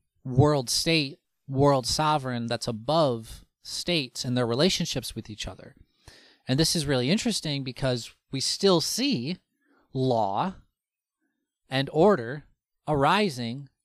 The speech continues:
at the international level, even between states who we understand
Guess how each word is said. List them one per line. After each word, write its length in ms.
at 180
the 120
international 600
level, 460
even 300
between 520
states 720
who 480
we 220
understand 800